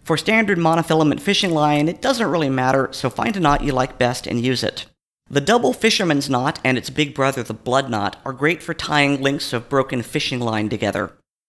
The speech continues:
The sheep shank is a bit of a trick knot in that it's used to shorten a rope without cutting it. Once you're finished, you just release the tension and you have all of that length of rope back. And speaking of trick knots,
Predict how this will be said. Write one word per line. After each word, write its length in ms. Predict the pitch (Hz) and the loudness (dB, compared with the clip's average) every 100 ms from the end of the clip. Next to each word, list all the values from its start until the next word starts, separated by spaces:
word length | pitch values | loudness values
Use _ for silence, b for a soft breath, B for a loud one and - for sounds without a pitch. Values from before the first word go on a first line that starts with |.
| _ _ | _ _
The 120 | 127 | 0
sheep 320 | 127 - 320 | 2 2 0
shank 480 | - 165 147 160 - - | 0 0 0 -2 -6 -6
is 140 | 131 | -4
a 60 | 135 | 0
bit 140 | 165 | 0
of 100 | 135 | 0
a 20 | |
trick 380 | 120 - 220 - | -4 -4 -4 -4
knot 400 | 127 113 123 - _ _ _ | -2 -2 -4 -10 _ _ _
in 120 | 135 135 | -2 2
that 180 | 135 | 2
it's 180 | 139 - | 0 -4
used 320 | 151 196 208 - | -6 -6 -6 -6
to 120 | 139 | -4
shorten 360 | - 220 233 | -2 0 0
a 60 | 160 | 2
rope 320 | 147 147 151 | 2 2 -2
without 340 | 139 139 123 - | -6 -4 -6 -4
cutting 360 | - 190 135 | -2 0 2
it. 220 | 104 - - b _ | 0 -2 -10 b _
Once 480 | 131 131 170 240 233 | -4 2 2 2 -2
you're 80 | 214 | -2
finished, 400 | 180 170 196 - | -2 -2 -2 -4
you 80 | |
just 200 | 151 156 | -4 -4
release 300 | 135 127 151 | -2 0 -2
the 80 | 147 | -4
tension 480 | - 131 123 175 196 - - | -4 -4 -2 -4 -4 -10 -14
and 160 | 123 135 | -8 -2
you 120 | 127 | 0
have 260 | 131 135 - | 0 -2 -2
all 180 | 120 117 | 0 2
of 60 | |
that 160 | 123 - | 0 -2
length 220 | 113 110 | -4 -4
of 100 | 117 | -2
rope 220 | 131 160 | 0 0
back. 380 | - 110 - - - _ _ _ | 0 -2 -4 -16 -20 _ _ _
And 260 | 147 147 143 | 0 2 2
speaking 480 | - - 262 277 196 | -2 -4 -2 -2 0
of 200 | 151 - | 0 -2
trick 340 | - 208 - | -4 -4 -2
knots, 560 | 151 123 87 - - | -2 0 -2 -4 -6